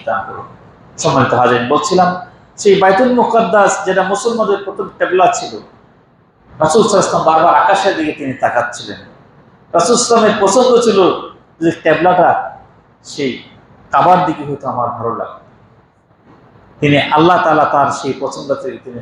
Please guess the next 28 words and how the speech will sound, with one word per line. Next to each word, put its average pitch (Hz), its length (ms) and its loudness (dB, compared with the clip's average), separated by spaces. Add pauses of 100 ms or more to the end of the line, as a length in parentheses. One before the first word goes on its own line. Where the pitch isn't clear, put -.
কবুল 160 340 2
করে 151 160 4
নিলেন। 135 340 -2 (680)
আল্লাহ 156 240 4
তাআলা 147 640 0 (200)
পবিত্র 156 260 -6
কোরআন 180 360 2
কারিমে 156 260 0
ঘোষণা 139 380 -2
করলেন, 131 460 -2 (380)
"قد 147 140 2
نرى 135 580 2
تقلب 147 500 0
وجهك 175 680 2
في 208 80 -8
السماء"। 151 600 -2 (640)
আমি 202 260 0
আপনার 196 360 4
বারবার 185 380 4
আকাশের 226 500 0
দিকে 202 260 0
আপনার 190 520 0
ফি-, 175 140 -4 (100)
ফিরে 196 180 2
তাকানোকে 196 500 0
আমি 180 120 -2
লক্ষ্য 190 300 2
করেছি। 147 420 -2